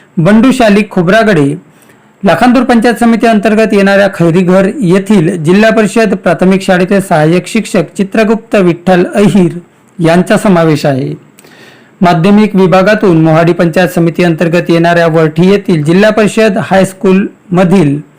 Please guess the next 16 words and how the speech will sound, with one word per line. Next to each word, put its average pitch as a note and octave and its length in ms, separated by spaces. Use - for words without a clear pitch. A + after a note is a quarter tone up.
सहाय्यक A#3 360
शिक्षिका A3+ 440
सुनीता G3+ 460
जयप्रकाश F3+ 560
गायधने, E3 580
लाखांदूर G3+ 440
पंचायत G3 320
समिती F#3+ 300
अंतर्गत F#3 460
येणाऱ्या F#3 400
सरांडी F3 420
बुजुर्ग E3+ 380
येथील D#3+ 460
जिल्हा F3 260
परिषद F#3+ 340
हायस्कूल D#3 560